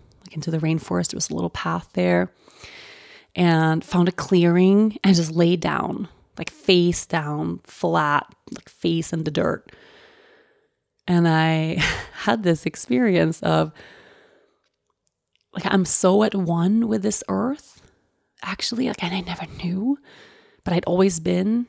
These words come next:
that, that there's no separation between the branches of these roots that I could see, like, coming out of the ground, and my feet and my legs. Like, I saw my limbs as an extension of the limbs of the trees and the roots.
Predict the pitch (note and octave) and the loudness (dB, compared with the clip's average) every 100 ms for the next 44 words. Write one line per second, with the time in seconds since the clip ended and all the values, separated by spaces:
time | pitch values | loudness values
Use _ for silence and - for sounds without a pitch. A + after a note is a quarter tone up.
0 | - - - E3+ D#3+ - - - - F3+ | -8 -10 -2 -2 -2 -8 -20 -20 -4 -2
1 | E3 F3+ - F3 - E3 D#3+ E3 - F3+ | 0 0 0 -4 -2 0 0 0 0 0
2 | F3 - D#3+ D#3+ E3 D#3 D#3+ D#3+ F3+ - | -2 -2 -2 -4 -6 -6 -4 -2 -4 -4
3 | D#3+ D#3+ D#3+ E3+ E3+ E3+ - - F#3 F3+ | -4 -6 -6 -2 -2 -2 -4 -6 -6 -6
4 | E3+ - - - - G3 F#3+ E3 - E3+ | -4 -4 -4 -6 -4 -2 -2 0 -2 -4
5 | F3+ - G3 D#3+ D#3 D#3 - - F3 F#3 | -2 0 0 0 -2 -4 -8 -4 -2 -2
6 | - - D3+ E3 F3+ F3 F3 F#3 - - | -6 -10 -8 -6 -2 0 0 -2 -6 -8
7 | - - - - - _ - E3+ D#3+ - | -14 -20 -20 -20 -20 _ -4 -2 -2 -2
8 | E3+ E3+ F3 E3+ E3 E3 E3+ E3 D#3+ E3 | 0 2 4 4 4 4 4 2 4 6
9 | F3 G#3+ A#3+ - - D#3 E3+ F3 E3+ F3 | 6 4 2 -4 -8 -8 -6 -4 -2 -4
10 | - - - D#3 D#3+ - F3+ F3+ - D#3+ | -4 -8 -2 -2 0 2 4 4 0 -2
11 | D#3+ D#3+ D#3 E3 E3+ E3+ D#3 - - - | -2 -2 0 2 2 0 -6 -6 -6 -2
12 | F3 E3+ F3 D#3 E3+ F3 - - | -2 0 0 2 4 4 4 -6